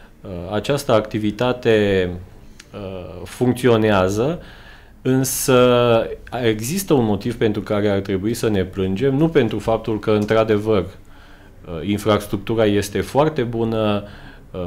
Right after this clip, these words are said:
se văd urmele sau rezultatele unei, încă a unei activități importante, activitatea minieră, ci ar trebui să ne plângem pentru, uh, o lipsă de perspectivă.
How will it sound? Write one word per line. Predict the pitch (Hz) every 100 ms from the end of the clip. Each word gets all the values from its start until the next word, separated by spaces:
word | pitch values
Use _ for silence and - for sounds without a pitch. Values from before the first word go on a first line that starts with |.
| 87 85
se | 90 - - 127
văd | 120 127 160 127 113
urmele | 104 107 123 117 110 107 104 101 95 90 90 92 87
sau | - - 98 95 95 95 92 90
rezultatele | 104 104 104 92 123 123 110
unei, | 104 135 123 104 98 98
încă | 131 147 -
a | 104
unei | 104 107 101
activități | 104 98 95 98 95 113 110 113
importante, | 98 101 95 101 92 90 131
activitatea | 123 - 98 98 98 110 107
minieră, | 95 90 95 107 156 160 - - - -
ci | -
ar | 143
trebui | 143 143
să | 160 156
ne | 135
plângem | - 151 147 135 117
pentru, | 135 135 131 127 127 123 120 113 110 104 -
uh, | 113 104 101 95 101
o |
lipsă | 107 127 - 110
de | 107
perspectivă. | - 95 - 92 87 - 90 85 123